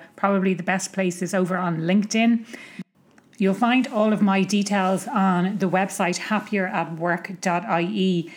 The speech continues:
So I'll recap on some of the key points that were made and some of the practical tips that Lasse shared.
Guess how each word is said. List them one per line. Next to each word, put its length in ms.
So 280
I'll 180
recap 480
on 140
some 180
of 80
the 60
key 240
points 400
that 160
were 140
made 600
and 160
some 140
of 60
the 60
practical 560
tips 360
that 200
Lasse 480
shared. 540